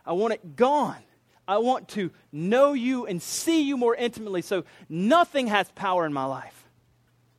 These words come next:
So what happens then if corporately as a church body, we start seeing and knowing Jesus more intimately? What are some of the benefits of this? Now, these verses are, are on the screen, but another one, Second Corinthians three eighteen. It says that we are beholding the glory of God,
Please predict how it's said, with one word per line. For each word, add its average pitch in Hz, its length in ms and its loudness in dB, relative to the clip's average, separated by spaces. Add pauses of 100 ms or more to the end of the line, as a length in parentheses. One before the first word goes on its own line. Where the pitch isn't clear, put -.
(720)
So 165 140 -6
what 220 160 2
happens 208 440 -4
then 143 320 -2 (300)
if 170 200 -4
corporately 196 580 -2
as 156 120 0
a 147 60 -6
church - 320 -8
body, 143 380 -2 (260)
we 196 120 -6
start - 300 -2
seeing 220 600 -4
and 170 180 -4
knowing 190 280 0
Jesus 170 380 -8
more 147 160 -6
intimately? 131 460 -10
What 220 140 -2
are 262 40 -8
some 233 160 -8
of 185 60 -4
the 147 60 -4
benefits 170 520 -4
of 127 100 -12
this? 123 300 -18 (640)
Now, 120 160 -10
these 170 200 -4
verses 208 380 0
are, 151 200 -2
are 156 220 -4
on 165 100 -2
the 143 60 -6
screen, 202 280 -4
but 160 140 -2
another 160 300 0
one, 190 120 -4
Second - 380 -6
Corinthians 190 400 -6
three 185 220 -4
eighteen. 160 480 -6 (260)
It 151 100 -6
says 165 200 -2
that 156 160 0
we 226 180 0
are 202 80 6
beholding 220 600 2
the 233 80 0
glory 214 280 2
of 156 120 -4
God, 143 400 2